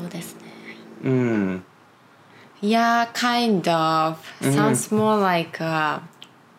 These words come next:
Speaker 1: that sounds kind of weird.
Speaker 2: Does it?
Speaker 1: But then, like, it works too.
Speaker 2: Mm.
Speaker 1: Sounds more like a mentor, uh, mentor is trying to lead you to, like, the,
Speaker 2: Mm.
Speaker 1: uh,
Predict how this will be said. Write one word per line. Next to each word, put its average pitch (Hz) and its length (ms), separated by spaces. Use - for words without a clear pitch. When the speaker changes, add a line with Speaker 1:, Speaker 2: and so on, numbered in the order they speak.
Speaker 1:
that 185 100
sounds 202 280
kind 185 280
of 143 80
weird. 147 460
Speaker 2:
Does 131 180
it? 185 40
Speaker 1:
But 208 100
then, 208 180
like, 214 240
it 180 160
works 180 460
too. 175 320
Speaker 2:
Mm. 127 220
Speaker 1:
Sounds 220 340
more 202 300
like 165 280
a 156 60
mentor, 160 880
uh, 156 540
mentor 180 520
is 170 180
trying 175 460
to - 200
lead 170 480
you 170 180
to, 165 440
like, 151 440
the, 147 440
Speaker 2:
Mm. 131 540
Speaker 1:
uh, 101 1000